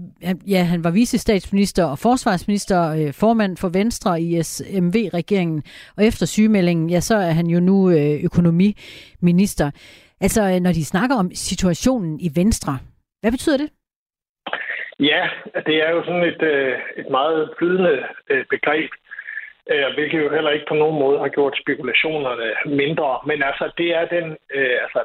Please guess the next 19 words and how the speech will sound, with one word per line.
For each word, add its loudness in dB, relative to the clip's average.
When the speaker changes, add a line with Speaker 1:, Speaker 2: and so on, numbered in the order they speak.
Speaker 2:
Venstre -2
står 2
i -12
en, 0
en 2
uholdbar, 2
øh, 0
situation. -2
Altså, -6
det 2
er -2
uholdbart, 2
at -8
der 2
er 2
så -2
stor 0
diskussion -2
om -4